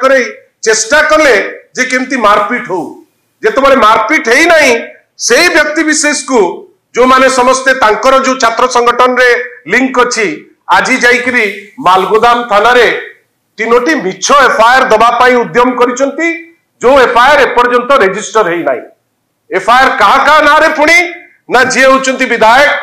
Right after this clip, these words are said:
ବ୍ୟୋମକେଶ ରାୟ, ମୁଁ ନିଜେ ମୁଖପାତ୍ର ବିଜୁ ଜନତା ଦଳ, ଏବଂ ଇକ୍ରାମ ଖାନ ଜଣେ ବ୍ୟକ୍ତି ବିଶେଷ,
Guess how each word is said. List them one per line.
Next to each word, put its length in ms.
ବ୍ୟୋମକେଶ 400
ରାୟ, 180
ମୁଁ 100
ନିଜେ 280
ମୁଖପାତ୍ର 560
ବିଜୁ 180
ଜନତା 360
ଦଳ, 200
ଏବଂ 140
ଇକ୍ରାମ 340
ଖାନ 320
ଜଣେ 180
ବ୍ୟକ୍ତି 300
ବିଶେଷ, 400